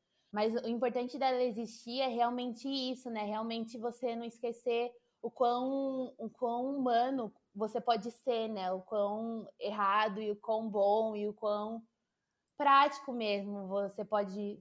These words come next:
ser dentro daquilo ali. E eu acho que sim, minha avó tem uma participação muito essencial, assim, porque, sei lá, quem é que deixa, assim, autoriza uma pessoa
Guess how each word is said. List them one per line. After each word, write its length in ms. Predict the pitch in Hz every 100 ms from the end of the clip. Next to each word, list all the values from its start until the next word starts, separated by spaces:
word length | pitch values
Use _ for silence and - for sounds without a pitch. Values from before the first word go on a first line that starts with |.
| -
ser 200 | 220 208
dentro 400 | 180 190 185 190
daquilo 480 | 180 185 - 190 185
ali. 300 | 180 185 160 _ _ _
E 60 | 196
eu 80 |
acho 280 | 202 196 190
que 80 | 220
sim, 300 | 208 233 202
minha 180 | 180 170
avó 380 | 160 170 175 185
tem 200 | 202 208
uma 180 | 202 214
participação 640 | 208 208 - - 208 214
muito 220 | 214 208 226
essencial, 760 | 233 247 233 - 294 269 226
assim, 380 | 190 180 190 175 -
porque, 420 | 175 180 170 165 _ _ _ _
sei 180 | 214
lá, 280 | 233 277 220
quem 200 | 208 214 208
é 100 | 202
que 160 | 254 226 220
deixa, 480 | 226 220 262 269
assim, 240 | 240 - 226
autoriza 720 | 226 226 247 240 226 220 226
uma 160 | 254 254
pessoa 720 | 254 247 - 220 220 233 240